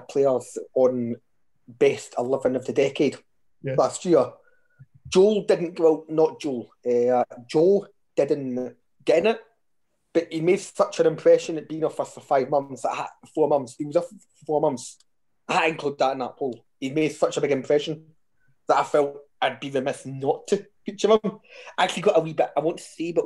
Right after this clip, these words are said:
Speaker 1: an ex-player gave me a bit of hassle because of that. Anyone that played with Joel, Joe,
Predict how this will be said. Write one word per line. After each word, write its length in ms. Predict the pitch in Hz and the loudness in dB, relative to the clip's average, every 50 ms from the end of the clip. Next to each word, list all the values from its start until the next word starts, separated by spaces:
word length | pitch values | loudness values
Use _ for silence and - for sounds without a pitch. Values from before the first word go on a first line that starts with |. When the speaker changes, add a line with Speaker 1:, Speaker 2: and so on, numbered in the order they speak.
| - _ - | -4 _ -4
Speaker 1:
an 120 | - 143 | -2 -2
ex-player 440 | 170 165 - - - - 160 160 151 | -2 -4 -4 -10 -4 2 2 2 2
gave 180 | 151 - 151 151 | 2 0 -2 -2
me 40 | |
a 40 | 139 | 0
bit 100 | - 131 | -2 -2
of 60 | - - | -2 0
hassle 260 | 180 185 180 - 247 | -2 -2 -2 0 0
because 260 | 220 240 - - 247 240 | 0 0 0 0 0 0
of 60 | 220 | 2
that. 280 | 233 220 196 180 180 - - _ _ _ _ _ _ _ _ _ _ _ _ _ _ _ _ _ _ _ - | 4 4 4 4 2 -2 -4 _ _ _ _ _ _ _ _ _ _ _ _ _ _ _ _ _ _ _ -10
Anyone 320 | 165 202 220 220 220 214 | -10 -8 -6 -6 -6 -6
that 140 | 190 - - | -8 -10 -12
played 200 | - 170 180 185 214 | -10 -10 -10 -10 -10
with 100 | 214 - _ | -16 -16 _
Joel, 340 | - 202 180 160 143 131 127 _ _ _ _ _ _ _ _ | -6 -4 -4 -4 -6 -8 -12 _ _ _ _ _ _ _ _
Joe, 300 | - 170 156 135 120 - | -4 -2 -2 -2 -4 -8